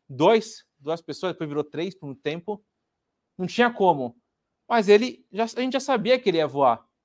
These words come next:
Dito e feito, ele entrou, virou, virou agente de investimentos em Itaú, ficou pouco tempo, aí já virou, já foi especialista Ion, e tá voando. E tá voando muito. O Breno D'Angelo era advogado,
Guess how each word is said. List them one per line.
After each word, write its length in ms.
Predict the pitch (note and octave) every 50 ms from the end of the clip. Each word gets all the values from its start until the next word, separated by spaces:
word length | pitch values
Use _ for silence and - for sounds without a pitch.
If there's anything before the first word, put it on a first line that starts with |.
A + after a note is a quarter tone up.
| _ _ _
Dito 220 | A3+ B3 A#3 D#4
e 20 | C#4
feito, 540 | - - A#3+ B3 A#3 A#3+ - C#3 A#2+ A#2+ -
ele 140 | - E3+ G3
entrou, 520 | G3+ F#3+ - C#3 D3+ F#3 A#3 B3+ - _ _ _ _ _ _ _
virou, 240 | - G3+ G3 G3+ G#3+ A3+ - - D#3
virou 240 | D#3+ D#3+ F3 F3 A3
agente 360 | B3 A3+ F3 G3+ A3 G#3+ -
de 60 | G#3
investimentos 480 | G3 D#3+ F3 E3+ - E3+ D#3 D#3 D#3 C#3+
em 40 | E3
Itaú, 460 | D#3+ - G3+ F3+ F3 F#3+ B3 B3 - _ _ _ _ _ _ _ _ _ _ _ _
ficou 480 | - - _ - B3+ C#4+ C#4+ C#4+ - _ _
pouco 240 | - C#4 C4+ - _
tempo, 320 | - C4 C#4 B3+ - G3+
aí 100 | F#3 G3+
já 140 | G3+ A#3+ B3+
virou, 340 | C4 C#4 C4 A#3+ B3 B3+ G#3+
já 120 | F3 D3
foi 160 | - G#3 A3+
especialista 600 | A3+ A#3+ - A#3 - A#3+ A3+ A#3 A#3 A#3+ A#3+ G3+
Ion, 360 | F#3+ G#3+ A#3 A#3 F#3+ D3+ D3 D#3
e 20 | -
tá 120 | - A3
voando. 560 | A3+ B3 B3 G#3 G#3 A3+ A3 F#3+ B2+ A#2+ - _ _ _ _ _ _ _ _ _ _ _ _ _ _ _ _
E 60 | F#3
tá 120 | - G#3
voando 320 | G#3+ G3 F#3+ G#3 A3 A#3 A3+
muito. 460 | F#3 F#3+ A3+ A3+ - F3 C3 B2 - _ _ _ _ _ _ _ _ _ _ _ _ _ _ _ _ _ _ _ _ _ _ _ _
O 100 | - A#3+
Breno 300 | F3+ F3 A3+ B3+ C4+ C#4
D'Angelo 400 | G#3+ E3+ G#3 B3 C4+ A#3 G#3+ F3+
era 180 | E3+ F3+ F#3 G3+
advogado, 880 | G#3 F3 A3 A3 C#4+ C4+ G#3 A3 G#3+ A#3+ B3+ G#3+ E3 D3 B2+ A#2 -